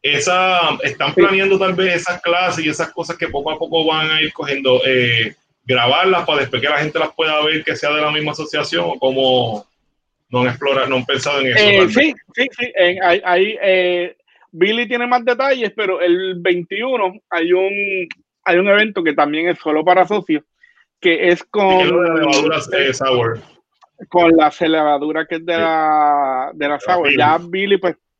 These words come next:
Speaker 2: pues, le dará más detalles y todo.
Speaker 1: Ujú.
Speaker 2: Eh, pero son eventos, este es el primero, que va a ser el veintiuno de enero, que es la semana que viene en la otra, ¿verdad? Eh, que es el primer evento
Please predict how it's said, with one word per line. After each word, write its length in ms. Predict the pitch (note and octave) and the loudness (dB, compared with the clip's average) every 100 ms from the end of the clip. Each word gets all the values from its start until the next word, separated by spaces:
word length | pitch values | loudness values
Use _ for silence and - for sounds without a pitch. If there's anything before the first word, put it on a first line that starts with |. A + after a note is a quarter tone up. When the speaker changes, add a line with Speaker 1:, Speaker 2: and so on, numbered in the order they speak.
| _ _ _ | _ _ _
Speaker 2:
pues, 140 | D#3 | 0
le 220 | D#3 D#3 D#3+ | 2 4 4
dará 240 | D3 D3 | 2 2
más 160 | D#3+ F3 | -2 -2
detalles 480 | F#3 E3+ E3+ F3 F3 | 0 0 0 2 0
y 60 | |
todo. 460 | F3+ F#3+ F3 C#3+ - D#3 | 0 2 2 0 -8 -10
Speaker 1:
Ujú. 140 | C3+ F3+ | -2 2
Speaker 2:
Eh, 1160 | F3 E3+ G3 C#3 C3 C3 B2+ B2+ B2 A#2+ B2 - _ | 2 2 2 0 0 -2 -2 -2 -2 -2 -6 -10 _
pero 220 | F#3+ F3+ | 2 2
son 200 | F3 G#3 A#3+ | 4 2 4
eventos, 540 | B3+ C4 A3+ A3 G3 _ _ _ _ _ | 4 4 0 -4 -4 _ _ _ _ _
este 220 | F3+ - G#3+ | -12 -4 0
es 60 | |
el 120 | A3+ G3+ | 0 0
primero, 600 | A#3+ A#3 B3 G#3+ F3 F3 _ | -4 -2 -2 0 -2 -6 _
que 80 | F3 | -6
va 100 | D3+ | -6
a 60 | |
ser 160 | - F#3 | -4 -4
el 100 | G3 | -4
veintiuno 840 | F#3 F#3 F3+ F3+ F3+ F#3 F#3+ F#3 F#3+ | -4 -6 -6 -6 -4 -4 -2 0 -2
de 140 | F#3+ | -2
enero, 320 | G3 A#3+ A3 D#3+ | 0 0 0 -2
que 80 | D3 | -6
es 460 | B2+ - D3+ C#3+ | -6 -6 -2 0
la 320 | E3 E3 D3+ | 4 4 4
semana 260 | D#3 D3+ D3+ | 2 -2 0
que 60 | D#3+ | 0
viene 180 | D#3+ D#3 | 0 0
en 60 | |
la 120 | D#3+ A3+ | 0 2
otra, 160 | G3 | 2
¿verdad? 220 | C3 C#3+ - - - _ _ _ | 0 -2 -12 -20 -20 _ _ _
Eh, 680 | D3 D3 C#3+ C#3 C3 C#3 - | 4 6 6 6 4 0 0
que 140 | D#3 | 0
es 180 | - E3+ G#3+ | 2 2 2
el 160 | F#3+ F3 | 2 2
primer 320 | F3+ F3 F#3+ | 4 6 6
evento 640 | A3+ B3+ C4+ A#3+ A#3 A#3 | 6 6 4 -2 -2 0